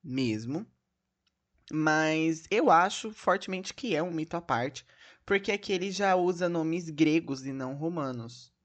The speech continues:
Então, pode ser que, tipo, existe esse mito grego, e aí depois os romanos, quando eles tomaram a Grécia, eles foram lá e, e, e continuaram esse mito, ou reescreveram ele. Enfim, gente, o que interessa é que é sobre o Dionísio, tá? Vocês vão entender.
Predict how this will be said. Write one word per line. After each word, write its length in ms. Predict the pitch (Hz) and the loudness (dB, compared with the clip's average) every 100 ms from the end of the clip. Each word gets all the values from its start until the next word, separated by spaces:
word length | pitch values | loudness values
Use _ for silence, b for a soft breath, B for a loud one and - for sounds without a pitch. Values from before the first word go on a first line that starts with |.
| _ | _
Então, 440 | - 131 131 127 127 - _ | -2 -2 0 -6 -12 -20 _
pode 240 | 131 127 | 0 0
ser 160 | - 139 | -4 -6
que, 100 | 135 | -6
tipo, 260 | 127 127 | -8 -6
existe 300 | 123 120 120 123 | -6 -6 -6 -8
esse 200 | 123 120 | -6 -8
mito 240 | 117 143 | -8 -6
grego, 560 | 151 156 165 185 277 294 B B B B B | 0 2 2 0 -8 -14 B B B B B
e 160 | 160 | 2
aí 380 | 156 156 151 147 | 4 4 2 0
depois 420 | 147 147 147 139 | -2 -4 -4 -4
os 140 | 139 135 | -6 -4
romanos, 500 | 151 139 127 131 - | -2 -2 -2 -6 -10
quando 200 | - 110 | -10 -10
eles 160 | 113 | -10
tomaram 360 | - 113 110 113 | -10 -6 -6 -6
a 80 | 156 | -6
Grécia, 460 | 165 117 147 - | -6 -6 -6 -10
eles 220 | 120 117 - | -10 -10 -10
foram 280 | 123 120 | -8 -6
lá 260 | 120 110 113 | -6 -8 -8
e, 560 | 113 113 107 107 113 - 151 _ _ _ - _ - _ _ _ _ B B B _ _ | -8 -8 -8 -10 -12 -16 -20 _ _ _ -20 _ -20 _ _ _ _ B B B _ _
e, 200 | - 107 - _ | -12 -10 -12 _
e 80 | - | -16
continuaram 580 | 120 113 - 113 107 113 | -10 -8 -6 -4 -4 -4
esse 200 | 113 127 | -8 -8
mito, 380 | 120 101 - _ _ | -10 -10 -18 _ _
ou 140 | 110 107 | -6 -4
reescreveram 600 | 117 101 - 107 107 110 | -4 -8 -10 -8 -8 -8
ele. 160 | 98 | -8
Enfim, 220 | 147 - 101 | -10 -10 -12
gente, 260 | 101 196 | -12 -12
o 20 | |
que 100 | - | -8
interessa 380 | 190 190 190 190 | -4 2 2 2
é 20 | |
que 100 | 185 | -4
é 40 | 190 | -4
sobre 260 | - 165 | -2 0
o 40 | 156 | 0
Dionísio, 380 | 165 160 110 - | -2 -4 -8 -14
tá? 80 | |
Vocês 200 | 131 202 | -14 -10
vão 80 | 262 | -8
entender. 380 | 277 226 165 - | -8 -8 -10 -14